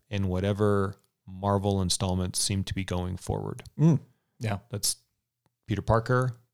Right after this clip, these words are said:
Speaker 1: and now America Chavez.
Speaker 2: Yeah. Do you like that?
Speaker 1: This
Speaker 2: Because i-, in, in films, you kinda like that,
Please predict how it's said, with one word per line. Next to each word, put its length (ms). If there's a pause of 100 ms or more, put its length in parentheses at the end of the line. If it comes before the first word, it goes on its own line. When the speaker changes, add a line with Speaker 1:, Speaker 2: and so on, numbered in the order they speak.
(120)
Speaker 1:
and 120
now 160
America 360
Chavez. 640
Speaker 2:
Yeah. 120 (2250)
Do 120
you 100
like 220
that? 80
Speaker 1:
This 100
Speaker 2:
Because 380
i-, 120 (100)
in, 240 (120)
in 180
films, 360
you 60
kinda 220
like 280
that, 520